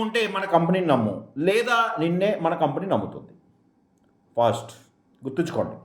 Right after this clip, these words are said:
ఎందుకంటే మీరు ఎప్పుడైతే కట్టవలసిన సొమ్ములో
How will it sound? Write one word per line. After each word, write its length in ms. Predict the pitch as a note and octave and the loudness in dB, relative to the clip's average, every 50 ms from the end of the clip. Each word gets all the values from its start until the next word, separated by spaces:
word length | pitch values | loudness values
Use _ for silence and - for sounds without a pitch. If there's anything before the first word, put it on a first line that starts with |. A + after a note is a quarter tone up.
| - _ _ _ _ - | -20 _ _ _ _ -10
ఎందుకంటే 380 | E3 F#3 G#3+ A#3+ A3+ A3 A#3 G#3 E3+ E3+ F#3+ - - - - - - _ _ _ _ _ _ - | -6 0 0 0 2 2 0 -2 -2 -2 -4 -6 -10 -14 -18 -20 -20 _ _ _ _ _ _ -6
మీరు 240 | C#3+ F3+ A#3 A3+ G#3 D#3 D3 | -2 0 2 2 4 6 6
ఎప్పుడైతే 440 | D3 D3+ D3+ G#3+ G#3+ A3 G#3+ - A3 G#3+ - | 6 6 4 2 2 2 0 -2 -6 -2 2
కట్టవలసిన 580 | E3+ D3 - F#3 F#3 F#3+ G3 G3 F#3+ F#3+ F#3 F#3+ | 2 4 4 4 4 6 6 6 4 2 -6 -6
సొమ్ములో 440 | F3 - D#3+ C#3+ D3+ E3+ E3+ F3 F3 | -2 2 2 2 4 6 6 6 6